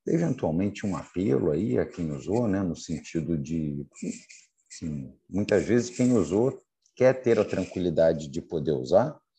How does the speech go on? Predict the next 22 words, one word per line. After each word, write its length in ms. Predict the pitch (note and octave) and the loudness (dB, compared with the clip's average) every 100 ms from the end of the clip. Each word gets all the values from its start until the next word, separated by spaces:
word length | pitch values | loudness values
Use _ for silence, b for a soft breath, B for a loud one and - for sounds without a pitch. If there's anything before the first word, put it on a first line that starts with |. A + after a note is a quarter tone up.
| b b b b | b b b b
mas 160 | - D3 | -2 2
também 340 | F#3 A#2 C3 | 4 4 4
quer 400 | D#3 - G#2 A#2+ B2 | 2 4 6 6 4
divulgar, 720 | A#2+ D3 F3 D#2 F#2+ B2+ A2+ | 0 0 2 2 2 2 -2
também 340 | - F2+ F2+ E2 | -4 -6 -6 -6
quer 520 | F#2 F#2 F2 D#2 D2 _ | 0 2 2 -2 -6 _
permitir 560 | G#2 F#2+ D#2 - G2+ | -4 -4 -6 -4 0
esse 160 | F2+ - | 0 0
acesso 400 | D#2 - E2 - | -4 -4 -6 -4
livre, 540 | C#2+ G#2 B2 E2 D2 | 0 4 4 4 0
né, 160 | E2 F#2+ | -2 0
ao 160 | G2 D2+ | 0 -2
conhecimento 840 | - D#2+ - - E2 G2+ E2+ - | -6 -10 -10 -10 -6 -6 -6 -8
e 20 | |
permitir 340 | D2+ D#2+ D2+ - | -10 -8 -6 -4
que 60 | |
a 120 | E2+ - | -4 -2
comunidade 520 | D#2+ D#2 C#2+ D2+ - | -4 -4 -4 -4 -6
continue 420 | D#2 - F#2 E2 | -10 -8 -6 -4
usando, 460 | C#2+ F#2 - G3 - | -2 -2 -2 -4 -6
e 60 | |
aí, 120 | - | -8